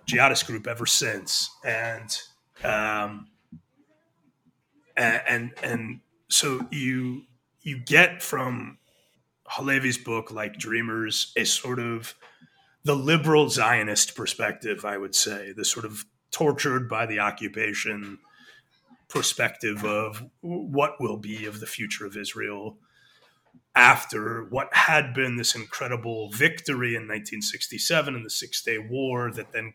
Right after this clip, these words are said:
crumbled into long-term occupation. And, you know, and I, and I think <sighs> I,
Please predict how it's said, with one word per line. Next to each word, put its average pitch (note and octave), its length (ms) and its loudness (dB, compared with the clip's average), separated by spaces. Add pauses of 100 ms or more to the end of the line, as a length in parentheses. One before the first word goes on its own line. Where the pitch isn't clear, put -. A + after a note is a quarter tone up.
crumbled C#3 500 2
into A2 460 -4 (680)
long-term A2 680 0
occupation. G#2 920 -2 (320)
And, G#2 480 -6 (220)
you B2+ 100 -8
know, A2 160 -8
and A#2 140 -12
I, A#2 60 -8 (100)
and A2 140 -2
I B2+ 100 2
think - 440 -4 (2000)
<sighs> - 0 -
I, - 600 0